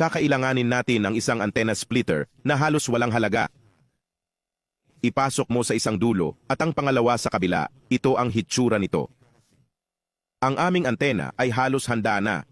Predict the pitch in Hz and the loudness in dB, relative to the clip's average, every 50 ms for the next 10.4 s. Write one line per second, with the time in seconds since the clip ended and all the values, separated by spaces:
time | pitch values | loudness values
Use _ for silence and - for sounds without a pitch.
0 | _ _ _ _ 127 147 175 175 175 - 151 131 95 117 123 131 135 139 127 117 | _ _ _ _ 0 0 2 2 0 0 -2 -2 0 0 0 2 2 0 0 0
1 | 120 117 110 104 92 98 92 - 131 127 - 135 117 - 104 101 - - 120 113 | 0 0 0 0 0 -2 -2 0 -2 0 0 -2 -2 -2 -2 -4 -2 -2 -2 -2
2 | 107 - 92 101 104 117 110 104 98 101 95 - - - - 113 117 120 120 113 | -2 -2 0 0 0 0 0 0 -2 -2 -2 -4 -4 -2 -2 -2 -2 -2 -2 -2
3 | - 120 123 131 123 - - 107 104 104 107 104 - 107 101 101 95 92 85 82 | -2 0 0 0 0 0 0 0 0 0 0 0 0 0 0 0 0 0 -2 -2
4 | 78 71 65 - _ _ _ _ _ _ - - 120 117 131 120 113 107 107 107 | -4 -6 -8 -12 _ _ _ _ _ _ -2 -2 0 0 0 0 0 0 0 0
5 | 113 123 120 113 107 113 117 - 113 92 76 69 87 117 117 107 - 139 123 - | -2 -2 -2 -2 -2 -2 -2 -2 -2 -2 -2 -2 -2 -2 -2 -2 -2 -4 -2 0
6 | 107 104 - 120 120 - - 120 110 104 95 - 107 95 87 69 67 65 - - | -2 0 0 0 -2 -2 -2 0 0 0 0 0 -2 -2 -2 -2 -6 -8 -10 -14
7 | _ _ - - - 131 139 147 147 151 139 - 120 110 98 - 120 120 113 - | _ _ -20 -4 -2 0 0 2 0 -2 -2 -2 -4 -4 -2 0 0 0 0 0
8 | 107 107 107 98 - 92 - - 131 135 110 87 73 64 - - _ _ - - | 0 -2 0 -2 -2 -4 -2 0 0 0 0 -2 -4 -4 -8 -10 _ _ -2 -2
9 | 143 143 147 - 143 139 139 127 120 117 120 104 - 117 117 104 110 107 104 104 | 0 0 0 -2 -2 -2 -2 0 0 0 0 0 0 0 0 0 0 0 0 0
10 | 98 85 110 120 110 92 80 71 | 0 0 0 2 2 2 0 -2